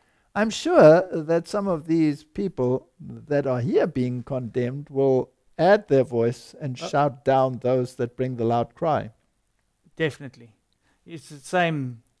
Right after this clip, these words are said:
Speaker 2: the Jews said, "It's better for one man to suffer than for the whole nation." This will be, it's better that this little group suffers
Speaker 1: This
Speaker 2: than
Speaker 1: irritating little group. It's standing in the way of our moral unity.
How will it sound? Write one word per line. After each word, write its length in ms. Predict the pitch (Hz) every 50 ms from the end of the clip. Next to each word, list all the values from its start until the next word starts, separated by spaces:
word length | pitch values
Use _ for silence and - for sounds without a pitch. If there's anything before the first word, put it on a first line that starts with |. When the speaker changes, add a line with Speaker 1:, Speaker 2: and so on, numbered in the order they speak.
| _ _ _ _ _ _ _ _ _ _ _ _ _ _ _ _ _
Speaker 2:
the 200 | 127 120 117 113 107 101 98 _ _ _
Jews 360 | - - 151 156 156 151 139
said, 440 | 135 - - 160 143 131 120 - _ _ _ _ _ _ _
"It's 140 | 151 - -
better 260 | 120 156 156 151 160
for 220 | - - 151 143 127
one 320 | 143 202 240 233 208 156
man 420 | 135 131 127 120 117 113 110 110 - _ _ _ _ _ _ _ _ -
to 80 | 143 131
suffer 500 | - - 156 131 - - 135 120 113 113 117
than 180 | 123 123 123
for 160 | 117 - 131 120
the 100 | 120 117
whole 180 | 113 117 117 120
nation." 600 | 123 143 160 151 127 - - - - - _ _ _ _ _ _ _ _ _ _ _ _
This 220 | 160 165 151 -
will 120 | 160 160 143
be, 320 | 135 151 147 143 135 135 _ _ -
it's 140 | 190 165
better 240 | - - 226 220 240
that 240 | 202 226 220 180 185
this 200 | 214 220 214 -
little 240 | 208 196 196 226 202
group 420 | 160 139 180 269 302 240 - -
suffers 640 | - - 170 143 135 - - 127 117 104 - - _ _ _ _ _ _
Speaker 1:
This 180 | - 135 127 -
Speaker 2:
than 140 | 147 139 -
Speaker 1:
irritating 720 | 185 190 185 190 180 - 190 175 160 156 160 151 143 131
little 240 | 131 131 131 131 131
group. 420 | 131 - 123 113 107 113 - -
It's 200 | 113 156 - -
standing 440 | - - 180 175 185 196 208 196 180
in 100 | 165 160
the 120 | 147 139 131
way 380 | 135 156 160 156 151 156 160
of 300 | - - 175 143 139 135 -
our 220 | - 151 151 151 147
moral 420 | 143 139 143 143 139 143 147 143
unity. 540 | 151 165 170 170 175 165 - - 113 117